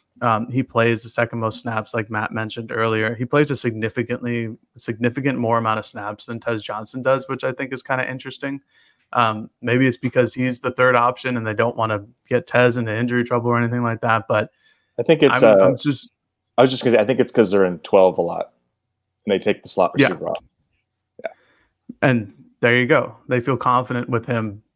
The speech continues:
Speaker 1: being that second wide receiver, 'cause they could have easily just had Tez kinda learn both positions and kinda sub him in or out. But, you know, I'm just, just surprised by how good he has been. Um, he's been good in the open field. I don't think he's dropped a ball yet this year, knock on wood.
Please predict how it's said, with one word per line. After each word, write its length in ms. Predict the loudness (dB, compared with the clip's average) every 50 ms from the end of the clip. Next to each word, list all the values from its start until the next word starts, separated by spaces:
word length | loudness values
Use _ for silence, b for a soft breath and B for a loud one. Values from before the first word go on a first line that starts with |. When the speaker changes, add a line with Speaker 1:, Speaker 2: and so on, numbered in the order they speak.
| -16 -8 -4
Speaker 1:
being 280 | 0 0 2 2 2
that 160 | 0 -2 -2
second 320 | -2 -4 -4 -4 -4 -6 -4
wide 200 | -4 -4 -4 -4
receiver, 500 | -6 -6 -6 -6 -6 -8 -10 -12 -12 -8
'cause 140 | -6 -2 0
they 100 | 0 -2
could 140 | -2 -2 -2
have 100 | -2 0
easily 300 | -2 -2 -2 -4 -4 -6
just 160 | -6 -6 -6
had 160 | -6 -8 -6
Tez 420 | -2 0 2 2 2 0 -4 -6 -8
kinda 220 | -6 -6 -4 -4
learn 300 | -2 -2 -2 -2 -4 -4
both 260 | -4 -4 -4 -4 -4
positions 580 | -8 -6 -6 -6 -8 -8 -10 -12 -10 -10 -10 -10
and 220 | -12 -12 -12 -12
kinda 180 | -10 -10 -8 -8
sub 260 | -4 -2 -2 -2 -2
him 120 | -2 -4
in 120 | -4 -4 -4
or 120 | -4 -4
out. 300 | -2 -2 -4 -4 -6 -8 -6
But, 240 | -6 -6 -6 -8 _ _ _ _ _ _ _ _ _
you 40 | 0
know, 80 | 0 2
I'm 80 | 2
just, 340 | 2 0 -2 -4 -12 -12 -6
just 260 | -2 -2 -2 -2 -4
surprised 540 | -4 -2 -2 0 0 2 2 2 2 2 2
by 120 | 0 2
how 120 | 2 2 0
good 220 | 0 -2 -4 -2
he 160 | -2 0 0
has 260 | 0 0 0 -2 -2 -2
been. 380 | -4 -4 -4 -4 -4 -8 -10 -12 -8
Um, 300 | -6 -4 -4 -4 -4 -6
he's 120 | -8 -8 -6
been 140 | -6 -4
good 160 | -2 -2 0 0
in 60 | 0
the 100 | 0 0
open 220 | -2 -2 -4 -8
field. 480 | -6 -2 0 0 2 0 0 -2 -6 -16 _ _ _ _ _ _ _ _ _ _ -6
I 80 | -4 -2
don't 120 | -2 -2
think 140 | -4 -6 -4
he's 160 | -4 -6 -4
dropped 240 | -2 -2 -2 -2 -4
a 60 | -6
ball 280 | -4 -4 -2 -2 0 0
yet 200 | 0 -2 -2 -4
this 240 | -6 -6 -4 -2
year, 120 | -2 -2 -2
knock 300 | -2 -2 -4 -4 -4 -4
on 160 | -4 -4 -2
wood. 300 | -2 -2 -2 -4 -4